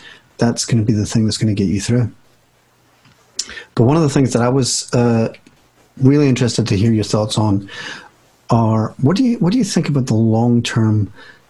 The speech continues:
mental health implications of this? I mean, the whole lockdown situation. I was thinking of, you know, there's a lot of kids who, as I, you know, what I said earlier, you, there's no comprehension really of what this is, but,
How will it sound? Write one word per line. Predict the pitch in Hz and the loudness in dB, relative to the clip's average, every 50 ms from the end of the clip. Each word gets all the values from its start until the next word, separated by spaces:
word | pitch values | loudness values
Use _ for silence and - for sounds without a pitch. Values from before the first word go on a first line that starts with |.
| _ _ | _ _
mental | 120 113 113 107 107 - 104 | 0 0 0 0 -2 -4 -4
health | - 117 107 104 104 - - - - 135 | -2 -2 -2 -2 -2 -4 -8 -4 -2 0
implications | 117 104 113 - - - 107 101 - - 117 110 104 - - - - - | 0 0 -2 -2 -2 0 0 0 0 0 -2 -2 -2 -2 -6 -10 -6 -4
of | 113 107 107 123 | -4 -4 -2 -2
this? | 117 107 104 - - | -2 -2 -2 -2 -2
I | 117 | -2
mean, | 107 104 98 113 | 0 0 -2 -4
the | - - 113 - | -2 -2 -4 -2
whole | - 120 107 104 | 0 0 0 0
lockdown | 107 107 107 - - 117 113 113 | 0 -2 -4 -2 -2 0 0 0
situation. | - - 123 - - 123 113 110 110 - - 113 | -2 -4 -6 -4 -2 0 0 0 0 -2 -2 0
I | 117 131 | 0 0
was | 147 143 - - - | 0 0 -2 -2 -2
thinking | 131 117 - - 113 104 104 | -2 -2 0 0 0 0 0
of, | 95 - - - - - - - - - - - - _ | -2 -4 -10 -18 -20 -20 -20 -18 -18 -18 -18 -20 -20 _
you | - 127 117 | 0 2 4
know, | 110 107 101 | 4 2 2
there's | - 107 101 104 | 0 -2 0 0
a | |
lot | 110 107 101 | 0 0 -2
of | 101 107 - - - _ _ _ _ _ _ _ _ _ - | -2 -6 -8 -12 -14 _ _ _ _ _ _ _ _ _ -6
kids | - - 120 117 117 113 - - - - - - _ _ _ _ _ _ _ - - | -4 0 0 2 2 0 -2 -4 -6 -8 -12 -18 _ _ _ _ _ _ _ -6 0
who, | - 131 123 120 117 120 127 123 - - _ _ _ - - | 2 4 4 4 4 2 0 -2 -8 -18 _ _ _ -6 -4
as | 131 117 113 | -2 0 0
I, | 113 | 0
you | - | 2
know, | - 120 110 | 2 2 2
what | 107 110 107 | 0 0 -2
I | 104 | -2
said | - - 120 107 | -2 -2 0 0
earlier, | 110 107 110 113 110 110 | 0 0 0 0 0 0
you, | 110 127 180 143 131 135 143 | -2 -2 -2 0 0 0 0
there's | 143 139 120 - 180 | 0 -2 0 2 0
no | 170 | 0
comprehension | 170 - - 123 - - 101 - - 113 117 117 - - 139 120 | 0 0 -2 0 0 -2 -2 0 0 0 0 0 0 0 2 2
really | 113 107 110 107 104 | 2 2 2 0 0
of | 101 98 101 107 | -2 -2 -2 -2
what | 104 101 - | -2 -2 -4
this | 113 - - | -4 -4 -2
is, | - 113 113 110 | 0 0 -2 -2
but, | - - 147 151 | -2 -4 -6 -6